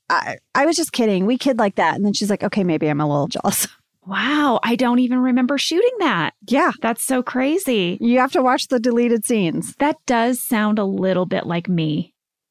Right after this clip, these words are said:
Speaker 2: when I'm being passive aggressive. <laughs>
Speaker 1: That was more Jenna than Pam.
Speaker 2: Maybe a little bit.
Speaker 1: I think it's good that they deleted it because I think I like instead,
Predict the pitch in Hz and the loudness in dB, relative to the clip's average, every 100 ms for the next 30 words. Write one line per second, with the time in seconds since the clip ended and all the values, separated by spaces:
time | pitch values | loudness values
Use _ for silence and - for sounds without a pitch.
0 | _ - 180 151 156 156 160 - _ 208 | _ -4 0 0 0 -2 -2 -8 _ -2
1 | 170 156 135 - - - - - - - | -2 -2 -4 -6 -6 -6 -6 -4 -4 -6
2 | - - _ 233 - - - - 262 - | -10 -20 _ -4 -4 -10 -10 -6 -6 -2
3 | 233 - - - 302 311 330 349 311 277 | -4 -4 -12 -2 2 4 2 2 2 2
4 | 269 262 269 226 214 311 202 175 156 202 | 2 2 2 2 2 2 2 2 0 -4
5 | - 247 262 226 226 202 208 202 180 165 | 0 2 4 2 2 2 0 0 -2 -2
6 | - _ _ - 320 427 415 311 359 294 | -6 _ _ -2 0 2 0 0 -2 -2
7 | 277 269 233 208 202 202 175 156 220 240 | -2 -2 -2 0 0 0 0 0 -2 -2
8 | 208 208 - 208 208 - - - 220 220 | 0 -2 -2 -2 -4 -8 -10 -2 0 2
9 | 220 214 196 190 - - 180 170 165 | 0 0 0 0 -2 0 2 2 0